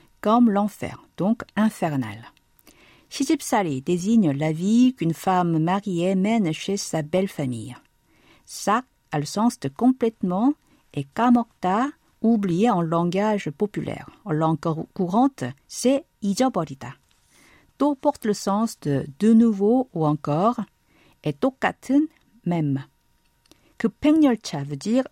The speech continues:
train express et 지옥행 à destination de l'enfer. Et est une particule de lieu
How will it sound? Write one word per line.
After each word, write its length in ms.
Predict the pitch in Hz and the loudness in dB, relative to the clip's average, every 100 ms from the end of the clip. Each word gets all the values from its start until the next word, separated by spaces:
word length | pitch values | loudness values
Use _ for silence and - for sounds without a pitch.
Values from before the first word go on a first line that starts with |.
| _ | _
train 260 | - 247 | 0 0
express 640 | - - - - - - - - _ _ - | 0 -8 -12 -14 -12 -14 -14 -18 _ _ -6
et 160 | 160 | -6
지옥행 760 | 147 - 196 185 _ - 185 294 _ _ - _ _ | -4 -4 0 0 _ -6 0 0 _ _ -20 _ _
à 160 | - 139 | -4 -4
destination 920 | 139 214 - 214 208 - - 254 262 | 0 -2 0 0 0 -2 0 2 4
de 100 | 160 | 2
l'enfer. 560 | 156 151 - 80 - - - _ _ _ _ _ _ _ _ - | 0 -2 -4 -14 -14 -20 -20 _ _ _ _ _ _ _ _ -2
Et 280 | 220 - 180 | 0 0 -4
est 160 | - | -4
une 160 | 190 180 | -4 -2
particule 580 | 226 226 - 214 254 226 | -4 -6 -8 -4 -2 0
de 120 | 220 | -2
lieu 420 | 190 196 247 | 0 0 0